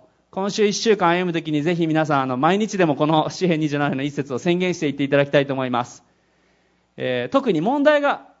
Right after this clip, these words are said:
あったときに宣言するといいかもしれませんが、問題がある前から宣言してるといいと思います。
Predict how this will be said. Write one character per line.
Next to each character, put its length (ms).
あ 80
っ 100
た 140
と 100
き 140
に 320
宣 160
言 160
す 80
る 40
と 80
い 120
い 20
か 120
も 80
し 100
れ 80
ま 100
せ 140
ん 20
が、 60
問 160
題 100
が 60
あ 40
る 60
前 240
か 80
ら 80
宣 180
言 140
し 20
て 60
る 80
と 80
い 60
い 20
と 80
思 100
い 40
ま 160
す。 160